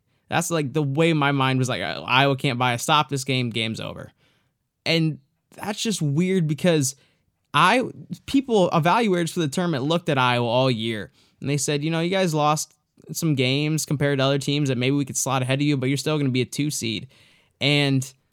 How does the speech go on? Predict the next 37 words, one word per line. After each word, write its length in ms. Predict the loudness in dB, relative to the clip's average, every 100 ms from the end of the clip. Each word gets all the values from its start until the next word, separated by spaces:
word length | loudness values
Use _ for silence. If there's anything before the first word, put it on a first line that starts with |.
| _ _ -8
that, 240 | -4 0
I, 160 | 2 2
I 100 | -2
think 180 | -2 0
that's 180 | 0 -2
pretty 280 | -4 -2 0
much 180 | 0
evaluating 540 | 0 2 4 4 2 2
the 60 |
talent 320 | 0 0 0 0
that 100 | 2
Iowa 280 | 2 2
had 240 | 2 2 2
and 120 | 2
saying, 300 | 0 0 -2
"Yeah, 200 | -2 0
you 140 | -2
guys 280 | 0 0 0
can 140 | -2 -4
compete 340 | -2 -2 -4
for 160 | -4 -4
a 40 |
national 420 | -2 -2 -2 -10
title." 560 | -10 -2 -2 -2 -4 _ _ _ _ _ _
And 340 | -4 0 0 0
they're 140 | 0
getting 260 | 2 2 2
bounced 320 | 2 0 0
in 60 |
the 60 | 0
round 200 | 0 -2
of 80 | -2
thirty-two, 600 | -2 -2 0 -2 -2 -6
losing 380 | -4 0 2 2
by 100 | 0
fifteen 480 | 0 -2 -2 -2 -2
points. 480 | -4 -6 -6 -10